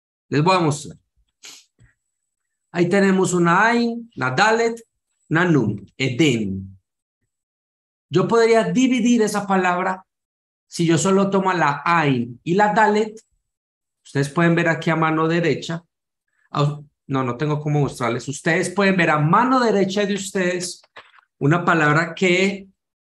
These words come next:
traducida, eh, al español es testigo. La fonética es ed, E D, E de enano, D de dedo.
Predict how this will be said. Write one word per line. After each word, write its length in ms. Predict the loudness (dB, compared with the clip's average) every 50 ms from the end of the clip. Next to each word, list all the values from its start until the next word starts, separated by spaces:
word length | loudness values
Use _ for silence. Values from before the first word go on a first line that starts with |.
| _ _ _
traducida, 1000 | _ 0 2 2 4 2 2 0 0 -2 0 0 2 2 2 0 -2 -4 -8 -14 _ _ _ _ _ _ _ _ -10
eh, 480 | -6 -4 -4 -2 -2 -4 -4 -6 -6 -2
al 200 | -2 0 0 0
español 440 | -2 -2 -2 -2 -2 0 0 0 0
es 240 | 0 -2 -4 -8 -6 -4
testigo. 840 | -4 -4 -4 -6 -2 0 2 2 2 0 -2 -4 -6 -6 -10 -16 _ _
La 160 | -4 -2 -2
fonética 640 | 0 0 0 0 0 0 -2 -4 -6 -6 -4 -4 -4
es 280 | -4 -6 -8 -12 _ _
ed, 400 | -2 0 0 0 -2 -6 -10 -18 _ _ _ _ _
E 380 | -4 -2 0 0 -2 -4 -6 -10 -14 _
D, 540 | -6 -2 0 0 2 0 -2 -4 -10 -16 -20 _ _ _ _ _
E 180 | -4 -2 0 0
de 120 | 0 0
enano, 520 | 2 2 2 4 4 2 2 0 -2 -4 -10
D 300 | -10 -6 -4 -2 -2 -2
de 140 | -2 -2 0
dedo. 440 | 2 2 2 0 -2 -4 -6 -10